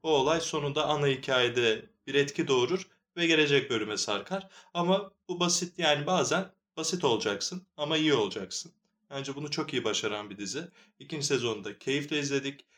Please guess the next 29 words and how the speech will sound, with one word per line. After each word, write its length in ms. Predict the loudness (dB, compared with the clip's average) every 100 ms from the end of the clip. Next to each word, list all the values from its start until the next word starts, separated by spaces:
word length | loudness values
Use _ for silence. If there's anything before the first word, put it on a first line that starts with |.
| _ -6
Baby 280 | -4 -4 -2
Yoda 560 | -2 0 0 0 -6 _ _ _ _
bu 80 | -8
sezon 460 | 0 2 0 -2 -2
geçtiğimiz 360 | -2 -2 -6
sezona 300 | -4 -2 -2
göre 260 | -2 -2 -4
çok 280 | -4 -8 -2
daha 200 | -4 -2
tatlış, 460 | -6 -6 -12 -14
minnoştu. 760 | -12 -8 -4 -2 -2 -4 -10 -10
<laughs> 40 | -10
Aynı 300 | -8 -6 -4
şekilde 460 | -4 -4 -6 -8
Mando 440 | -4 -4 -2 -4 -2
da 40 |
öyle. 400 | -2 -2 -4 -8 -12 -16 -18 -18
Artık 460 | -8 -8 -8 -18 _ _ -2
biraz 280 | 0 0 0
daha 280 | -2 -4 _ _ _ _ _ _ _ _ -20 -16
ilk 160 | -8 -2
sezondan 560 | -2 -2 -2 -2 -2
gazı 260 | -2 2 2
alınca 580 | 2 0 -2 -2 -4 -12 _ _ _ _ -20
bunun 160 | -8 -4
etkisini 580 | -4 -2 -4 -4 -8 -12 -18 _
bu 40 |
sezon 380 | -8 -4 -4 -4
gözlemleyebildik. 960 | -4 -2 -4 -4 -6 -6 -10 -12 -14